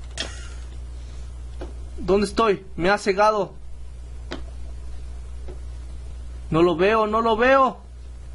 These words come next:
Ya veo, ya veo. ¿Dónde estás? Uh,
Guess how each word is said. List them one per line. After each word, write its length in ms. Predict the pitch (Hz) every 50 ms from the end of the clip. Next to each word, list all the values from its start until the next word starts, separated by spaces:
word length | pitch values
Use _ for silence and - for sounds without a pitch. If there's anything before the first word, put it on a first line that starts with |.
| - - - - - - - - - - - - - - - - - - -
Ya 160 | 156 170 175
veo, 160 | 196 202 190
ya 160 | 185 202 202
veo. 340 | 214 220 220 196 143 135 - - - - - - - - - - - - - - - - - - -
¿Dónde 180 | 151 156 160
estás? 500 | - - - 190 190 196 185 185 - - - - - - - - - - - - - - - - - - - - - - - - - - - - - - - - - - - - - - - - - - -
Uh, 180 | 208 233 233